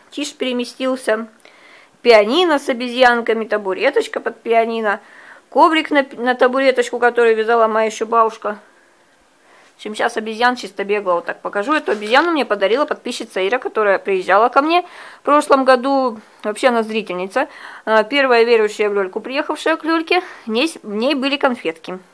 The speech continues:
Этого котёнка я покупала в Avon за двести рублей. До сих пор помню, тогда что-то для меня это были какие-то супер большие деньги.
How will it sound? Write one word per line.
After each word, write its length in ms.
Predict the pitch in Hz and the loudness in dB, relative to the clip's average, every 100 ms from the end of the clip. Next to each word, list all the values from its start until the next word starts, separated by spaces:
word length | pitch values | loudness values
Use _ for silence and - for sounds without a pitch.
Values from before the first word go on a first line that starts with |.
| _ _ _ _ _ - - - - - | _ _ _ _ _ -20 -20 -20 -20 -4
Этого 280 | 269 330 339 | 0 4 4
котёнка 440 | 330 302 339 349 - | 4 4 2 4 4
я 60 | |
покупала 560 | - - 247 285 277 240 | 2 -2 4 6 8 6
в 60 | 262 | 4
Avon 320 | 311 302 247 | 2 2 0
за 80 | 226 | -2
двести 320 | 240 254 247 | -2 -4 -2
рублей. 240 | 226 240 | -2 -2
До 100 | 262 | -2
сих 200 | 285 311 | -6 -4
пор 200 | 294 294 | -2 -2
помню, 320 | 294 294 285 | 2 0 0
тогда 260 | 262 240 254 | 0 2 2
что-то 220 | 269 226 | 0 -6
для 160 | 220 226 | -2 -2
меня 220 | 233 220 | 0 -2
это 120 | 214 | -2
были 140 | 208 208 | -2 -2
какие-то 400 | 208 220 208 214 | -4 -2 -4 -4
супер 300 | 240 214 208 | -4 -2 0
большие 400 | 208 202 214 202 | -2 -2 -4 -4
деньги. 420 | 180 185 202 | -6 -6 -4